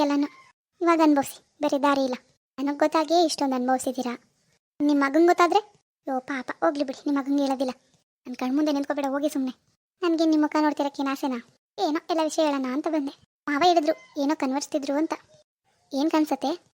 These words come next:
ನಮಗೂ ಹೇಳಿ. ಬಾಯಿ ಮುಚ್ಕೊಂಡು ಹೋಗ್ತೀಯೋ ಇಲ್ವೋ ಇವಾಗ? ಹೋಗ್ಲಿ ಬಿಡಿ, ಹೋಗ್ತೀನಿ, ತುಂಬಾ ಉರ್ಕೊಂಡಿದ್ದೀರಾ. ನೀವ್ ಅನ್ಕೊಂಡಂಗೆ ಏನೂ ಆಗ್ತಿಲ್ಲ ಅಂತ ಅಲ್ವಾ? ನಿಮ್ ಟೆನ್ಷನ್ ಕಮ್ಮಿ ಮಾಡಕ್ಕೆ ಕಾಫಿ ತರ್ತೀನಿ. ಇಷ್ಟು ಕೊಬ್ಬಿ ಇವಳಿಗೆ. ಅಲ್ಲ, ಇವಳೇನ ಅವಳು? ಇಲ್ಲ,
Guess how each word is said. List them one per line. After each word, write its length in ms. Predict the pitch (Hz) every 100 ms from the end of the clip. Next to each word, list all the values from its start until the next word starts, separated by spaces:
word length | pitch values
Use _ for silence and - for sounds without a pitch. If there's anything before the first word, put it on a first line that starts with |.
| _ -
ನಮಗೂ 220 | 262 311
ಹೇಳಿ. 180 | 277 277 359 _ _ _ _ _
ಬಾಯಿ 240 | 247 240 277
ಮುಚ್ಕೊಂಡು 300 | 285 - 277
ಹೋಗ್ತೀಯೋ 240 | 262 302 294
ಇಲ್ವೋ 180 | 262 269
ಇವಾಗ? 200 | 269 247 247 _ _ _ _ -
ಹೋಗ್ಲಿ 220 | 339 302
ಬಿಡಿ, 120 | 285 285
ಹೋಗ್ತೀನಿ, 360 | 349 - 302 285 -
ತುಂಬಾ 280 | 302 269 302
ಉರ್ಕೊಂಡಿದ್ದೀರಾ. 460 | 311 311 302 277 277 _ _ _ -
ನೀವ್ 200 | 320 311
ಅನ್ಕೊಂಡಂಗೆ 440 | 320 311 311 311 277
ಏನೂ 120 | 277
ಆಗ್ತಿಲ್ಲ 320 | 302 - 277 262
ಅಂತ 160 | 254 262 _ _ _ _ -
ಅಲ್ವಾ? 200 | 254 302 427 _ _ _ _ _ _ -
ನಿಮ್ 120 | 269
ಟೆನ್ಷನ್ 340 | - 269 240 392
ಕಮ್ಮಿ 220 | 285 269 339
ಮಾಡಕ್ಕೆ 340 | 339 311 320 285 _ -
ಕಾಫಿ 200 | 370 -
ತರ್ತೀನಿ. 340 | 262 - 240 _ _ _ _ -
ಇಷ್ಟು 160 | - -
ಕೊಬ್ಬಿ 240 | 294 240
ಇವಳಿಗೆ. 240 | 320 311 349 _ _ _ _ -
ಅಲ್ಲ, 120 | 277 285 262
ಇವಳೇನ 280 | 349 403 285
ಅವಳು? 160 | 247 233 _ _ _ -
ಇಲ್ಲ, 100 | 262